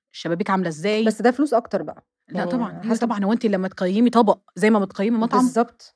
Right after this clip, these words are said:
Speaker 1: لا.
Speaker 2: الديكور بقى والناس
Speaker 1: أيوة.
Speaker 2: اللي
Speaker 1: ولو عايزة
Speaker 2: شغالة.
Speaker 1: تأبديت بقى تدخل بقى الحمامات وتبدأ تشوف إذا كانوا هم أنضف،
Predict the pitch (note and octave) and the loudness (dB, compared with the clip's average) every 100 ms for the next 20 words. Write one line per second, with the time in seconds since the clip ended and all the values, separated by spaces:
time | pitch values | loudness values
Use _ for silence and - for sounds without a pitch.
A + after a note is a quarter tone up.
0 | _ G3 B3+ D4+ G#3 F3+ F#3+ A#3 B3 A#3+ | _ -4 -2 -2 -8 -14 -6 0 2 2
1 | A3+ G3+ G#3+ G3+ G#3 A#3 A3 G3+ F#3 G3+ | 2 0 -2 -4 -2 -2 -4 -4 2 4
2 | B3+ D4 B3 F3+ C4+ A#3 C#4 D4 C4+ A#3+ | 6 6 4 4 2 4 2 2 0 -2
3 | F#3+ A3 F#3+ F#3+ A#3+ A#3+ G#3+ F3+ - G#3 | -4 -6 -4 -4 -2 -2 -2 -4 -6 -8
4 | G3 F#3+ F#3+ G3 F#3+ G3 G3+ G3+ | -8 -6 -6 -4 -4 -6 -6 -10